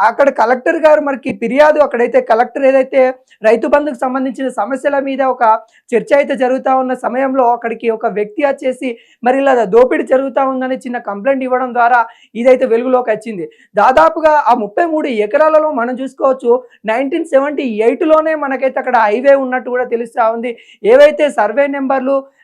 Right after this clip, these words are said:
ఆ, ముప్పై మూడు, ముప్పై నాలుగు, ముప్పై ఎనిమిది సర్వే న-, నెంబర్లు ఏవైతే ఉన్నాయో, ఆ సర్వే నెంబర్లో, గట్కేసర్కి సంబంధించిన సర్వే నెంబర్లు ఇవి,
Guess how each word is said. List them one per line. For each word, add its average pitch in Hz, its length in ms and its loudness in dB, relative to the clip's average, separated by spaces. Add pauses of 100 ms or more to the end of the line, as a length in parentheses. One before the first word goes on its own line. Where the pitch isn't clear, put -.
ఆ, 202 80 2
ముప్పై 226 320 2
మూడు, 285 240 -4
ముప్పై 254 380 -4
నాలుగు, 262 340 -2
ముప్పై 226 360 -2
ఎనిమిది 262 260 -4
సర్వే 233 260 -2
న-, 247 280 -2
నెంబర్లు 233 380 -2
ఏవైతే 233 300 0
ఉన్నాయో, 233 520 -2 (220)
ఆ 247 100 4
సర్వే 254 400 0
నెంబర్లో, 285 760 0 (180)
గట్కేసర్కి 277 420 -4
సంబంధించిన 254 600 -8
సర్వే 226 300 -6
నెంబర్లు 233 340 -4
ఇవి, 233 200 -10